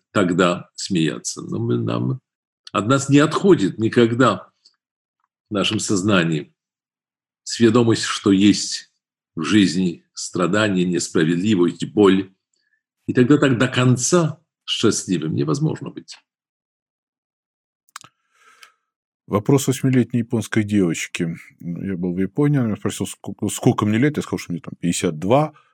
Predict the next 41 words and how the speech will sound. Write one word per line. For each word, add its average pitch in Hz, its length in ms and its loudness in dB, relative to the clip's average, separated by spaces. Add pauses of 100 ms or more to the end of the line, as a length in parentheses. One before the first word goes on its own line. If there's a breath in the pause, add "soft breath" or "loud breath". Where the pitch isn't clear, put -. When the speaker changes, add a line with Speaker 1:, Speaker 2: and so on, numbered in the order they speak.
(100)
Speaker 2:
Тогда 107 420 0
и 104 40 2
она 127 220 2
задала, 117 420 2
сформулировала 117 680 4
вот 85 100 -10
так 76 200 -10
вот - 200 -20 (140)
японский 98 680 -2
вопрос. 110 540 -4
Она 92 160 -10
спросила: 95 600 -8 (400 soft breath)
"Скажи 135 560 2
одним 127 400 2
словом, 135 480 2
о 107 80 0
чём 113 220 -2
ты 107 100 -2
думаешь 127 380 0
последние 110 500 -2
пятьдесят 95 400 -2
два 92 220 -2
года". 71 440 -8 (380)
Вы - 40 -14
сказали, - 200 2
что - 140 -2
вам 87 100 2
Speaker 1:
<laughs> - 0 -
Speaker 2:
восемьдесят 95 500 0
один. 120 460 4 (300 loud breath)
Скажите 143 640 2
одним 131 380 4
словом, 90 640 0
о 87 80 -10
чём 135 240 -4
вы 95 100 0
думаете 101 480 -2
последние - 540 -10
восемьдесят 87 460 -6
один 92 340 -2
год. - 220 -8